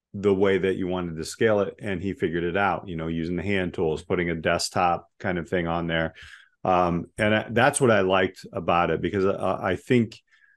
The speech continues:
too often in education, we get all or none. Um, and there's not a lot of just real negotiating and keeping the final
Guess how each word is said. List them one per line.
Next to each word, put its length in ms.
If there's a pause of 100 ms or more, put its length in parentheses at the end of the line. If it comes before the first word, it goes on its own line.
(140)
too 200
often 400
in 140
education, 600
we 80
get 160
all 260
or 60
none. 520 (600)
Um, 560
and 260
there's 240
not 300
a 60
lot 380
of 360 (240)
just 320
real 320
negotiating 1120
and 200
keeping 760
the 340
final 640